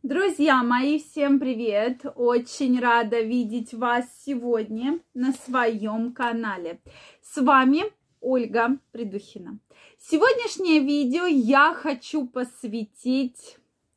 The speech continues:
соку, напитку, который будет поддерживать ваше мужское здоровье,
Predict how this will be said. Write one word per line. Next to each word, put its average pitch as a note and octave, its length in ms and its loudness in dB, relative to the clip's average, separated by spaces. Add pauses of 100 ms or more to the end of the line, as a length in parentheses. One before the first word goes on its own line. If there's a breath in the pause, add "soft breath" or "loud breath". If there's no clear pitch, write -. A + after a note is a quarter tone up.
(100)
соку, C#4 1000 0 (480 soft breath)
напитку, C4 1080 -2 (400 soft breath)
который C#4+ 1000 0
будет B3 680 0
поддерживать G#3 1200 -4 (340 soft breath)
ваше B3 920 2
мужское A#3 840 -2
здоровье, G3+ 840 -4